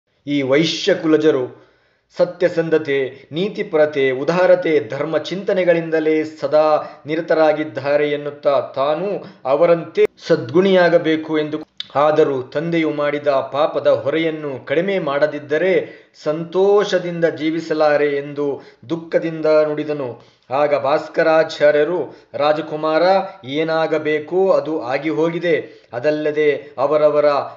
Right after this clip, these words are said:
ಕರ್ಮಗಳಿಗನುಸಾರವಾಗಿ ಅನುಭವಿಸಿಯೂ ಆಗಿದೆ. ಪಶ್ಚಾತ್ತಾಪಕ್ಕಿಂತಲೂ ಪ್ರಾಯಶ್ಚಿತವಿಲ್ಲ. ಆದ್ದರಿಂದ ಇನ್ನು ನೀನು ಅದರ ಬಗ್ಗೆ ಚಿನ್-, ಚಿಂತಿಸಬೇಡ. ಇಲ್ಲಿರುವ ವೈಶ್ಯರು ಆಧ್ಯಾತ್ಮಿಕ,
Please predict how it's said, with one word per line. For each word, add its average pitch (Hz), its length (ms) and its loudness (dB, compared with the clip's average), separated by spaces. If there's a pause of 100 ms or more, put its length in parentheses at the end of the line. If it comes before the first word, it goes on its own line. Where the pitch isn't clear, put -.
(140)
ಕರ್ಮಗಳಿಗನುಸಾರವಾಗಿ 147 1600 0 (180)
ಅನುಭವಿಸಿಯೂ 190 720 0
ಆಗಿದೆ. 151 720 0 (600)
ಪಶ್ಚಾತ್ತಾಪಕ್ಕಿಂತಲೂ 156 1500 -4
ಪ್ರಾಯಶ್ಚಿತವಿಲ್ಲ. 156 1200 -4
ಆದ್ದರಿಂದ 151 760 -2
ಇನ್ನು 151 580 -2 (220)
ನೀನು 151 420 -6 (140)
ಅದರ 143 220 0
ಬಗ್ಗೆ 147 380 -2
ಚಿನ್-, 147 260 -10
ಚಿಂತಿಸಬೇಡ. 160 720 0 (480)
ಇಲ್ಲಿರುವ 143 720 2
ವೈಶ್ಯರು 151 640 0
ಆಧ್ಯಾತ್ಮಿಕ, 143 800 -4